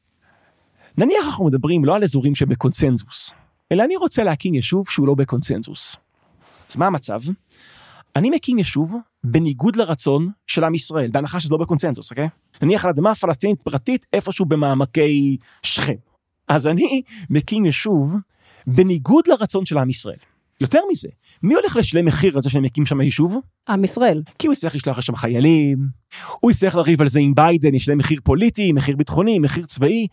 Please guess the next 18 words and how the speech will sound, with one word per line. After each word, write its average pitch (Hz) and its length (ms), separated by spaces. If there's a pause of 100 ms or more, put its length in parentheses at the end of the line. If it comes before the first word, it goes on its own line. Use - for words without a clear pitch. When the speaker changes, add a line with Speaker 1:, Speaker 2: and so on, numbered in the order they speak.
(180)
Speaker 1:
אבל 120 160
אני 160 140
כזה, 170 300 (260)
לא 139 120
אכפת 165 380
לי, 156 160
כי - 80
יש 160 120
מצווה, 151 340
יישוב 139 240
ארץ 120 180
ישראל. - 280 (420)
אבל 107 80
שימי 240 360
לב, 226 180 (380)
המצווה 123 540
זה 202 100
הקולקטיב. 120 640